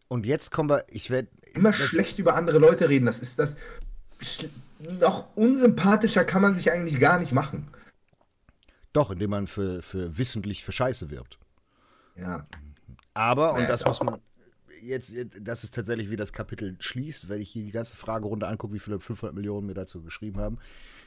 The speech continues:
Speaker 1: Äh, wenn du weißt, dass genau diese Problematik besteht, du aber trotzdem bei einer Firma unterschreibst,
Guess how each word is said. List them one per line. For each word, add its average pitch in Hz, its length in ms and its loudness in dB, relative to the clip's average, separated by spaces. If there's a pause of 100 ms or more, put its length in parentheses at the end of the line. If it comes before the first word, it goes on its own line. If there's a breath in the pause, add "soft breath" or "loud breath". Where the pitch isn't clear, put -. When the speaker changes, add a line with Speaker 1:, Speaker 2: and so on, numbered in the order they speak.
(140 soft breath)
Speaker 1:
Äh, 104 280 -2 (840)
wenn 113 200 -4
du 143 120 -2
weißt, 139 340 -2
dass 110 160 -6
genau 113 260 -2
diese 101 160 -6
Problematik 104 640 -2
besteht, 113 340 -2 (1000)
du 82 160 -8
aber 82 180 -6
trotzdem 104 460 -4
bei 92 120 -2
einer 90 160 -4
Firma 90 300 -4
unterschreibst, 101 640 -2